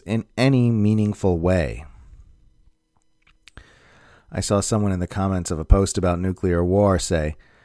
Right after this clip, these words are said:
"It would be Putin's fault if one happens." Like that would be any consolation to anyone on Earth when the bombs go off.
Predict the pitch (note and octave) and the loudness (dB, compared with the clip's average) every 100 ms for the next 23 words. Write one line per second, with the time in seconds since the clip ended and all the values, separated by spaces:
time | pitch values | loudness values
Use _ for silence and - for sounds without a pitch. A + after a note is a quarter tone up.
0 | _ _ - C3+ D3 C#3 B2 G#2+ C#3 C#3 | _ _ -2 2 4 4 4 4 4 4
1 | A#2 A2 G2 - B2+ G2 - D#2 D2+ D#2+ | 2 -4 -4 -2 0 0 -2 -6 -4 -4
2 | D2+ F2 E2 - - - - - _ _ | -4 -4 -4 -4 -6 -10 -18 -20 _ _
3 | _ _ _ _ - - - B2+ D#3+ F3 | _ _ _ _ -20 -8 0 4 6 8
4 | E3 D3+ D3 C#3+ E3 C#3+ C#3 C#3 C3+ A2+ | 8 6 4 4 4 2 2 2 2 2
5 | G#2+ A2+ A#2 G2 D#2+ F2 - B2 C#3 C#3 | 4 2 2 -4 -6 -4 -4 2 4 4
6 | B2 A2+ G#2+ G#2 G#2+ E2 - F2+ F2+ D#2 | 4 4 2 2 0 -2 -2 -2 -2 -2
7 | F#2+ G2 G2 F#2 F2 D#2+ C#2+ A1 G#1+ - | 0 0 -2 -2 -4 -2 -4 -8 -12 -14